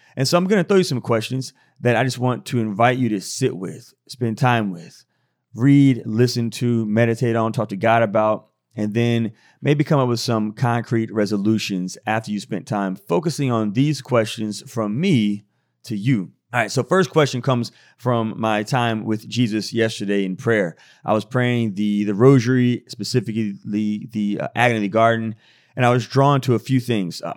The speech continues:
the first thing I was drawn to was this, that Jesus Christ, he went to the Garden of Gethsemane, and when he went there, he invited Peter and James and John to sit with him and to watch with him and to pray. And, and they didn't. They didn't.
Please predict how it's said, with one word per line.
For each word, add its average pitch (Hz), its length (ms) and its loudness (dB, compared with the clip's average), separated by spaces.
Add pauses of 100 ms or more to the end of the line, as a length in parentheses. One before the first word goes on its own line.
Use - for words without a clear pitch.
the 113 140 -10
first 160 260 2
thing 131 160 -2
I 113 60 0
was 110 100 -4
drawn 113 260 -2
to 110 120 -4
was 101 160 -4
this, 107 240 0
that 85 240 -8
Jesus 127 280 -2
Christ, 113 360 0
he 110 60 -2
went 117 180 -2
to 120 80 -2
the 110 80 -2
Garden 107 420 2 (180)
of 123 80 -20
Gethsemane, 139 640 0 (380)
and 113 140 0
when 110 80 0
he 110 80 2
went 123 200 2
there, 123 120 4
he 117 80 2
invited 104 320 2
Peter 123 240 2
and 110 100 -2
James 110 320 -4
and 95 120 -4
John 123 420 -2 (800)
to 123 280 2
sit 151 260 0
with 139 100 -4
him 147 140 0
and 117 100 -2
to 104 80 -6
watch 127 360 0
with 120 100 -4
him 123 160 -2
and 98 80 -2
to 87 80 -4
pray. 123 460 0 (480)
And, 113 480 0 (120)
and 113 220 -4
they 147 140 2
didn't. 123 480 -2 (100)
They 110 160 -4
didn't. 113 320 0